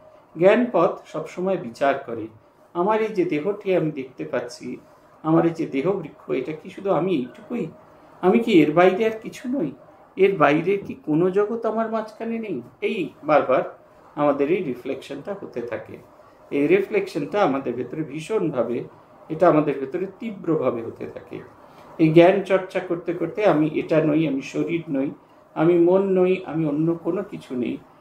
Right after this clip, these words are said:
এই বোধটা যত আমাদের তীব্র হতে থাকে, তত আমরা আসল স্বরূপের দিকে এগিয়ে যাই। বলছেন, ঈশ্বর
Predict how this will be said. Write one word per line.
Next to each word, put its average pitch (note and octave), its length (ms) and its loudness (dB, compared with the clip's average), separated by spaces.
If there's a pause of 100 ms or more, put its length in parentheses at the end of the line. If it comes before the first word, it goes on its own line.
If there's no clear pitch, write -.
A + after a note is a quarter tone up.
(240)
এই E3+ 140 6
বোধটা G3 420 4
যত E3+ 300 2
আমাদের A3+ 420 0
তীব্র F3 280 -4
হতে C#3 300 -4
থাকে, C3 480 -10
তত C3+ 200 -4
আমরা D3 480 2 (400)
আসল E3 320 2
স্বরূপের B2+ 500 -2
দিকে A#2 280 -8
এগিয়ে A2 380 -6
যাই। F#2 260 -12 (760)
বলছেন, G#3 360 4
ঈশ্বর A#3+ 420 0